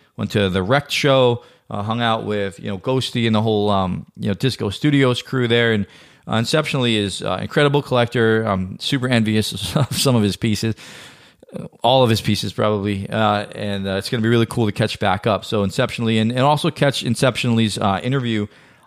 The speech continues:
on the Dead N F T Artist Society podcast with, uh, Meta David. So definitely check that out too. Um, thank you, Inceptionally, for, uh, getting one of those founders passes. Uh, I also have to shout out my friend who goes by the name Skinny.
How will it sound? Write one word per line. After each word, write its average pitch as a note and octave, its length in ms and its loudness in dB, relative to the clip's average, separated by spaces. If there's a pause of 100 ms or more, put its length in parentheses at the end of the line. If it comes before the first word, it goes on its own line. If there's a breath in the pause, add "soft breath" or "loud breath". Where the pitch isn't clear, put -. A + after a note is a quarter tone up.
on A#2+ 460 0 (360 soft breath)
the A2+ 100 -4
Dead B2 240 4
N A#2+ 140 2
F A2+ 100 0
T A#2+ 140 0
Artist G#2+ 300 2
Society G#2 360 0
podcast F#2+ 680 -2
with, G2 440 2
uh, G2 100 2
Meta G2 240 0
David. F2+ 380 -2
So G#2 140 -2
definitely A2+ 340 0
check G#2+ 240 0
that G2 220 2
out F2 200 -2
too. G#2+ 300 -4 (160)
Um, F#2+ 240 -4
thank G#2+ 260 -4
you, G2 60 -4
Inceptionally, G#2 560 -4 (420 soft breath)
for, G#2 280 -2
uh, G#2 180 -4 (100)
getting C3+ 180 -2
one B2 100 4
of G#2+ 40 4
those F#2+ 140 0
founders A#2+ 320 2
passes. G2 480 -4 (840)
Uh, G2+ 60 -12
I A#2+ 320 -2
also F3+ 200 2
have G3 100 2
to D#3+ 80 -6
shout C#3+ 200 4
out C3+ 120 4
my C3+ 80 2
friend C3 200 0
who A#2 40 0
goes B2 160 2
by B2 140 2
the A2 60 2
name G2+ 140 0
Skinny. D#3 540 0